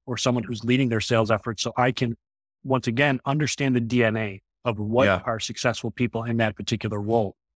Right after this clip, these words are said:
Speaker 1: because you can be a salesperson, you can be a gr-, great salesperson, but you might, might not be such a good salesperson selling this,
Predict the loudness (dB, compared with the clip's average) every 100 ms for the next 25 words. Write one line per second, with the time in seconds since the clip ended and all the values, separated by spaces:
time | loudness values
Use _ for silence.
0 | -4 0 2 2 0 _ _ _ -2 2
1 | 4 4 4 4 4 4 4 0 0 2
2 | 4 4 2 0 2 4 4 0 0 -6
3 | -8 -10 -16 _ _ -8 -2 2 0 0
4 | -4 0 0 0 -2 0 -2 -2 -2 0
5 | 0 0 -4 -4 -6 -2 -2 -2 0 0
6 | 0 -6